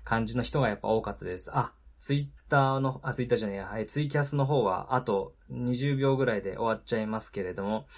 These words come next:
すいませんね。あの、終わっちゃうんですけど、このまま引き続き、えっと、YouTubeのライブ配信の方ではね、えー、この後の話、えー、したいと思いますので、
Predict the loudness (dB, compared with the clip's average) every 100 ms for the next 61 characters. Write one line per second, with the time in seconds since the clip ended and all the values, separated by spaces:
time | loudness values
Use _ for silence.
0 | -20 -20 -20 -4 2 2 2 0 0 -2
1 | 0 0 0 2 2 2 0 2 -2 -4
2 | -4 -2 -2 -2 0 2 2 0 -2 -6
3 | -4 -4 -4 -4 -2 -2 -2 -8 -8 -2
4 | 0 0 0 0 0 -2 0 0 0 -2
5 | -2 -2 -4 -6 -6 -6 -6 -4 -6 -6
6 | -8 -12 -20 -10 -2 -2 0 0 0 -2
7 | -4 -4 -4 -4 -6 -8 -8 -8 -8 -6
8 | -6 -4 0 0 0 -2 0 0 0 -2
9 | -4 -2 0 0